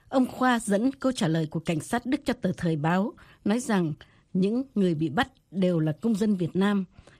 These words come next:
trong đó có hai phụ nữ và bốn người đàn ông, sinh sống ở quận Lichtenberg, Friedrichshain,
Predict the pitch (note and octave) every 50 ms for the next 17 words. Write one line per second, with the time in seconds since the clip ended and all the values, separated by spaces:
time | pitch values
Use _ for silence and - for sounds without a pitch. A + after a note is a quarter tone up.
0 | _ - - A3+ A3 G3 G3 F#3 F#3 F#3+ - - A#3+ A3 - B3+ B3 A#3 G3+ -
1 | - E3+ D#3 E3+ F3 C3+ A3+ A#3+ A#3+ - - - F#3 E3 D#3 F#3 F#3 A3 A#3 A#3
2 | A3 F3 D3+ D#3 D3+ D3 - A3+ G#3+ G#3 F#3 - - - - - _ _ _ _
3 | - - - B3+ B3 - - - G#3+ G#3 B3 D4 - - F#3 G3+ - - F#3 F3+
4 | C#3+ C3 - - G#3 A3 C4 - - - _ - A3 A3+ G#3 F#3 G3+ G3+ G3 F#3
5 | E3+ - - - - _ _ _ _ _ _ - - - A#3+ C4 B3+ - - B3+
6 | C4 - - - - - - G#3+ G3+ G3 F#3+ F#3 F3